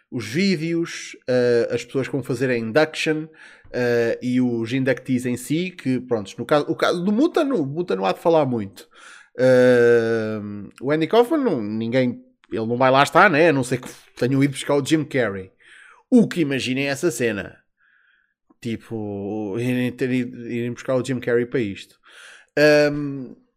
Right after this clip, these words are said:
por isso vai ser mais, tipo, o discurso da, da Stacy Keibler e o discurso do, do Mysterio. E é, e é bom que deem tempo ao Mysterio, honestamente.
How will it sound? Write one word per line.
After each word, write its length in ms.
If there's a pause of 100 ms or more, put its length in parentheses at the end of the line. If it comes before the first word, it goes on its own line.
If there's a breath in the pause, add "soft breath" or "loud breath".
(420)
por 140
isso 100
vai 140
ser 140
mais, 220
tipo, 200
o 60
discurso 360
da, 540
da 80
Stacy 300
Keibler 320
e 80
o 20
discurso 380
do, 560
do 120
Mysterio. 600
E 80
é, 180
e 140
é 80
bom 160
que 80
deem 300
tempo 280
ao 80
Mysterio, 580
honestamente. 640